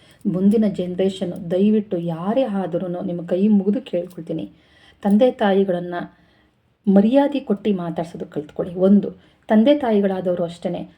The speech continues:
"ನನ್ ಸೊಸೆನೇ ಸೇವೆ ಮಾಡ್ಬೇಕು, ನನ್ ಸೊಸೆ, ನನ್ ಮ-, ಮಗಳೇ ಸೇವೆ ಮಾಡ್ಬೇಕು" ಅಂತ ಬಯಸ್ಬೇಡಿ. ಅವ್ರಿಗೆ ನಿಮ್ಗೆ ಇಷ್ಟ ಇಲ್ವಾ ನಿಮ್ ಜೊತೆನಲ್ಲಿ ಇರೋ-, ಇರೋದು? ಆಯ್ತು ಹೋಗ್ರಮ್ಮ, ನಿಮ್ಮ ಇಷ್ಟಾನುಸಾರವಾಗಿ ನೀವು ಬೇರೆ ಮನೆ ಮಾಡ್ಕೊಂಡಿರ್ತೀರಾ, ಮನೆ ಮಾಡ್ಕೊಂಡಿರಿ.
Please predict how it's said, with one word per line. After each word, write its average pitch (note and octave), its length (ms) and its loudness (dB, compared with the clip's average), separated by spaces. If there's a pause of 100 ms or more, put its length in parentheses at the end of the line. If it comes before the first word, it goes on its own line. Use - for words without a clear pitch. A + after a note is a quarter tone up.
(140)
"ನನ್ F#3+ 140 -4
ಸೊಸೆನೇ A3 360 0
ಸೇವೆ G3 280 -2
ಮಾಡ್ಬೇಕು, F3 420 -6
ನನ್ F3 140 -6
ಸೊಸೆ, F3+ 360 -6
ನನ್ F3+ 240 -6
ಮ-, F3 340 -6
ಮಗಳೇ F#3+ 280 2
ಸೇವೆ F#3+ 260 -2
ಮಾಡ್ಬೇಕು" E3+ 380 -6
ಅಂತ E3 100 -8
ಬಯಸ್ಬೇಡಿ. E3 600 -8 (380)
ಅವ್ರಿಗೆ D4+ 240 6
ನಿಮ್ಗೆ B3+ 260 4
ಇಷ್ಟ - 200 -6
ಇಲ್ವಾ C4 240 4
ನಿಮ್ F3+ 160 -4
ಜೊತೆನಲ್ಲಿ F3+ 360 -6
ಇರೋ-, F3+ 160 -4
ಇರೋದು? F#3+ 440 -4
ಆಯ್ತು D4 280 2
ಹೋಗ್ರಮ್ಮ, G3 380 -2 (140)
ನಿಮ್ಮ F#3+ 220 -2
ಇಷ್ಟಾನುಸಾರವಾಗಿ G3+ 840 -2
ನೀವು F#3+ 160 -2
ಬೇರೆ F#3+ 200 0
ಮನೆ F#3+ 220 -4
ಮಾಡ್ಕೊಂಡಿರ್ತೀರಾ, F#3 580 -6
ಮನೆ A3 200 0
ಮಾಡ್ಕೊಂಡಿರಿ. E3 500 -6